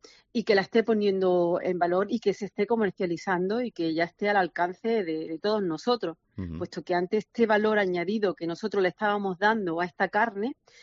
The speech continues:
Speaker 1: que es el valor añadido que no es más que lo ecológico, este valor añadido se lo estaban llevando fuera.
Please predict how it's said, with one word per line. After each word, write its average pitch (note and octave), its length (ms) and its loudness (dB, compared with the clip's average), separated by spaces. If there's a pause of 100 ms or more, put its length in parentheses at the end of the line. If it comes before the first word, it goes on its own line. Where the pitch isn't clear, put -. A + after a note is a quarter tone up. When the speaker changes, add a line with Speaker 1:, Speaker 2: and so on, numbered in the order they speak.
Speaker 1:
que G#3 120 2
es G3+ 120 -2
el G3 120 4
valor F3+ 260 4
añadido G#3 580 0
que E3+ 120 -6
no F#3 80 2
es F3+ 100 -2
más A3+ 240 0 (380)
que F3 180 -6
lo E3+ 80 0
ecológico, G3 800 -2 (560)
este A3+ 240 -2
valor A3 240 4
añadido G#3+ 420 2
se A3 140 -4
lo G3 60 0
estaban F#3+ 360 -2
llevando D#3+ 320 -2
fuera. D#3 320 -6